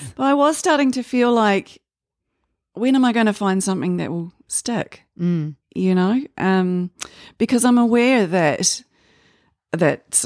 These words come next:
Speaker 1: true for artists. You go through phases, but I've also felt that there's a pressure to find your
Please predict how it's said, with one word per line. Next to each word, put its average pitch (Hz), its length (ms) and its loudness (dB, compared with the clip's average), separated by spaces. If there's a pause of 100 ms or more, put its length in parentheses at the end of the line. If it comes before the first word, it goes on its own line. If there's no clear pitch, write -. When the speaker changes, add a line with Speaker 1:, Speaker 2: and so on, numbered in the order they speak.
(120)
Speaker 1:
true 147 400 -2
for - 140 -4
artists. 156 640 0
You 175 100 0
go 160 180 0
through 147 220 -6
phases, 165 760 -2
but 170 180 0
I've 165 320 0
also 175 540 0
felt 151 320 -4
that - 160 -6
there's 156 180 -2
a 147 40 -6
pressure 147 600 -4
to 147 540 -2 (260)
find 170 500 0
your 156 540 2